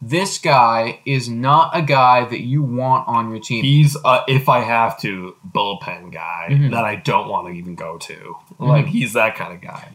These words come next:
Speaker 2: And
Speaker 1: You
Speaker 2: here's
Speaker 1: know,
Speaker 2: some, mm.
Speaker 1: yeah, I, I was actually just gonna
Speaker 2: Mm-hmm.
Speaker 1: say, 'cause I know that you had some fun stats for
Speaker 2: Mm-hmm.
Speaker 1: not a fun guy.
Speaker 2: Yes.
Speaker 1: I wanna know your fun stats for the
Speaker 2: All right.
Speaker 1: very not fun Tanner Roark.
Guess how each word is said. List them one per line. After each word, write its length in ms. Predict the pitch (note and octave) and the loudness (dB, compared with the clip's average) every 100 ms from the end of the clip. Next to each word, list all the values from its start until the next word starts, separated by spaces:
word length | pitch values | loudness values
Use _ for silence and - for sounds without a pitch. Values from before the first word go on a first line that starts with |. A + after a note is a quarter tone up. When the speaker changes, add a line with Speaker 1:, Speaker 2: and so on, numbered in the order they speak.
| - | 2
Speaker 2:
And 100 | C#3+ | 6
Speaker 1:
You 60 | E3+ | 6
Speaker 2:
here's 120 | A#3+ | 6
Speaker 1:
know, 60 | F3+ | 0
Speaker 2:
some, 260 | A#2+ G2+ - | -4 -8 -8
mm. 180 | A#2+ D#3+ | -4 2
Speaker 1:
yeah, 140 | F#3 | 2
I, 320 | - - - | 4 4 6
I 40 | F#3 | 4
was 120 | G3+ | 6
actually 280 | A3 B3 G3 | 2 2 -6
just 200 | F3+ E3 | -6 -2
gonna 120 | D3+ | -2
Speaker 2:
Mm-hmm. 80 | C#3+ | 0
Speaker 1:
say, 160 | C#3+ | -2
'cause 120 | A#2+ | -2
I 80 | C#3+ | -2
know 160 | D3+ F#3+ | 2 2
that 120 | F#3 | 0
you 160 | E3+ D#3 | -4 -2
had 280 | D3+ D3 | 0 0
some 220 | C#3+ A#2+ - _ _ _ | 0 -4 -6 _ _ _
fun 480 | - - F#3 F#3 F3+ | -18 0 2 4 0
stats 600 | D3+ - E3 D3+ A2+ - - - | -4 0 4 4 4 0 -10 -8
for 280 | G#2+ A#2+ | -2 2
Speaker 2:
Mm-hmm. 140 | C#3+ C3+ | 4 4
Speaker 1:
not 420 | D#3+ E3 D#3 - - _ | 6 6 4 0 -10 _
a 80 | A#2+ | -4
fun 460 | - - D#3+ D3+ C3+ | -4 0 2 4 2
guy. 600 | A#2 C#3+ B2 F#2+ D2+ - _ _ | 2 4 6 4 0 -8 _ _
Speaker 2:
Yes. 280 | A#2 G#2+ - | -2 -2 4
Speaker 1:
I 180 | C#3 G#3+ | 6 6
wanna 260 | A3+ G3 F3 | 6 4 4
know 140 | F3 | 4
your 200 | D#3 B2 | 4 0
fun 560 | - - - E3+ E3+ D#3 | -4 -8 2 2 4 0
stats 640 | D3 - D#3 C#3+ C3 - | 0 0 2 4 4 0
for 440 | - C#3 C3 C3 A#2 | -8 -6 0 0 0
the 240 | C3 C3 | -2 -2
Speaker 2:
All 80 | A#2+ | 2
right. 160 | A#2 C#3+ | 2 2
Speaker 1:
very 400 | F3+ F#3 F3 D#3 | 0 0 0 2
not 500 | C#3+ D3+ E3+ E3 - | 4 4 4 2 -2
fun 460 | D#3 C3+ B2+ A#2+ - | 0 2 2 -4 -8
Tanner 400 | - C#3 C#3 B2+ | -6 -2 0 -2
Roark. 500 | A#2 B2 A2 - | -2 0 0 -4